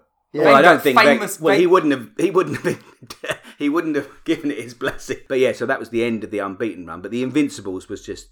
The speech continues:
Speaker 2: you know, we won the league without losing a single game. We won twenty-six and drew twelve.
Speaker 1: And that's nineteen games at home, nineteen games away, twenty-six wins and twelve draws. So this actually means that even though this is the most recent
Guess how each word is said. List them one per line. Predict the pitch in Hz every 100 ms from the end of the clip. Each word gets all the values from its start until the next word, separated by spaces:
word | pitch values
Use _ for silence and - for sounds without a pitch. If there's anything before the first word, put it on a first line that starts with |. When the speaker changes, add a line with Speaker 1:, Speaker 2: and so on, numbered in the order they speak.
| _
Speaker 2:
you | 110
know, | 85
we | 95
won | 101 117 107
the |
league | 90 87 90 90 - _ -
without | 95 95 95 -
losing | 85 82 87 78 80
a | 82
single | 82 - - 80
game. | 76 76 80
We | 85
won | 90 92 82
twenty-six | 78 85 78 - - _
and | 80
drew | 90 82
twelve. | _ 82 78 _
Speaker 1:
And | -
that's | 107 -
nineteen | 113 120 117 104
games | 95 92 92
at | 101
home, | 123 123
nineteen | 135 127 98
games | 90 85
away, | 87 90 85 - _
twenty-six | - 147 147 147 139 -
wins | 123 127 117 113
and | 110
twelve | - - 123 120
draws. | - 110 92 -
So | 127 117
this | 120 165 160
actually | 143 - - -
means | 165 82 156 - - _ _ _
that | 113
even | 135 135 120
though | 117 107 98 95 92 _ _ _ _ _ _
this | 117 -
is | 104
the | -
most | 104 117 113
recent | 107 117 110 98 -